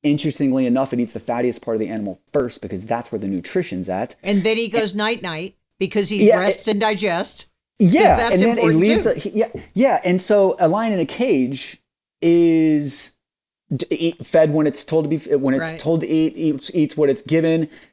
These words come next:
Speaker 1: It's, it's, it's, that's what most people are when they, when
Speaker 2: Right,
Speaker 1: they sign up for,
Speaker 2: right.
Speaker 1: for training. Because, but, and the, the,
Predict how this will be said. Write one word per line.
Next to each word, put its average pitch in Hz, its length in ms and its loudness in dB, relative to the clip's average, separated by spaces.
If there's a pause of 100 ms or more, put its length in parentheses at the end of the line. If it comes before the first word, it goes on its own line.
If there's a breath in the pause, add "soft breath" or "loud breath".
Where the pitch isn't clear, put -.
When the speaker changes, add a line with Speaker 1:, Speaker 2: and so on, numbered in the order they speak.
(100)
Speaker 1:
It's, 135 220 0
it's, - 320 -2
it's, 160 240 -4
that's 175 320 -2
what 190 100 2
most 170 480 2
people 147 800 0 (840)
are 151 320 4
when 123 220 0
they, 131 160 0
when 127 160 -2
Speaker 2:
Right, - 140 0
Speaker 1:
they - 80 -4
sign 127 200 -4
up 123 160 -4
for, 120 120 -4
Speaker 2:
right. 113 200 -6
Speaker 1:
for 117 140 -4
training. 123 500 -4
Because, 175 280 0
but, 196 160 0
and 196 100 2
the, 190 380 -2
the, 156 120 -4